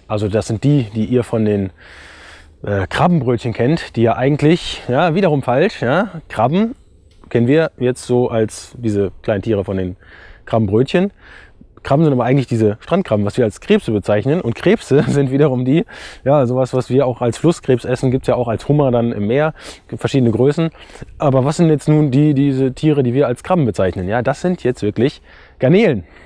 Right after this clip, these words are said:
Und da sind wir natürlich wieder hier auf dem Kanal richtig. Ähm, Krebse werden wir vielleicht auch irgendwann mal was zu machen, aber jetzt fangen wir doch mit den Garnelen mal an. Diese kleinen Garnelen, diese Nordseegarnelen,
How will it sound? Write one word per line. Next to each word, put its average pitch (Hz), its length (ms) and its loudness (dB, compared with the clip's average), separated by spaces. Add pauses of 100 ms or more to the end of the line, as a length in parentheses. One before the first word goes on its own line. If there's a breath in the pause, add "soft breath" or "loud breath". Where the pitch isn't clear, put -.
(100)
Und 104 140 -4
da 113 80 2
sind 135 100 2
wir 135 80 2
natürlich 127 280 0
wieder 117 120 0
hier 127 160 2
auf 117 60 -4
dem 123 80 -8
Kanal 110 260 0
richtig. 160 400 -2 (600 loud breath)
Ähm, 127 380 2
Krebse 151 300 0
werden 131 120 2
wir 127 60 0
vielleicht 120 220 0
auch 156 100 0
irgendwann 165 260 2
mal 147 100 2
was 139 140 0
zu - 100 -4
machen, 139 360 0
aber 117 180 0
jetzt 117 160 -2
fangen 120 180 0
wir 113 80 2
doch 110 160 0
mit 104 140 -4
den 98 100 -2
Garnelen 101 320 0
mal 92 80 -2
an. 127 200 -2 (540 loud breath)
Diese 139 480 2
kleinen 123 220 2
Garnelen, 139 400 2
diese 95 160 -2
Nordseegarnelen, 123 880 0